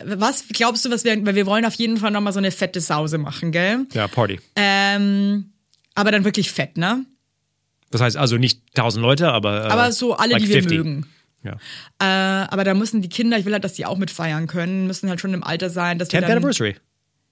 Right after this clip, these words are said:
Speaker 1: Wie alt sind die Kinder dann?
Speaker 2: Die, die älteren Tochter ist dann zehn. Ziemlich. Oder kurz vor zehn.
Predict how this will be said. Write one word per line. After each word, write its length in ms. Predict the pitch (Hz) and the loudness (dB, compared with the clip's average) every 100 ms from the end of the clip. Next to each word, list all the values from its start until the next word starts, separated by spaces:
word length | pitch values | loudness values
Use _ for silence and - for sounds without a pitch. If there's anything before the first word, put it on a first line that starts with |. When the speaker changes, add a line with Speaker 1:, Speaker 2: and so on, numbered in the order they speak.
| _ - | _ -6
Speaker 1:
Wie 160 | 226 | -2
alt 140 | 226 254 | 0 0
sind 120 | 220 | -2
die 60 | 202 | -2
Kinder 300 | 220 277 285 | -4 -4 -6
dann? 320 | 285 320 320 _ _ _ _ _ - | -8 -10 -14 _ _ _ _ _ -4
Speaker 2:
Die, 220 | 110 123 | -4 -2
die 160 | 113 120 | -4 -2
älteren 320 | 127 127 117 | -2 -4 -2
Tochter 360 | 120 113 131 131 | -4 -2 -4 -2
ist 240 | 117 - | -4 -4
dann 800 | 110 104 104 104 107 107 104 107 - _ _ - | -4 -4 -4 -6 -6 -6 -8 -10 -16 _ _ -12
zehn. 260 | 220 160 - _ _ _ _ _ _ _ _ _ _ _ _ _ | -8 -8 -10 _ _ _ _ _ _ _ _ _ _ _ _ _
Ziemlich. 440 | - 104 104 - _ _ | -6 -4 -4 -8 _ _
Oder 100 | 117 | -6
kurz 180 | 107 127 | 0 2
vor 140 | 139 131 | 2 -2
zehn. 240 | 98 | -4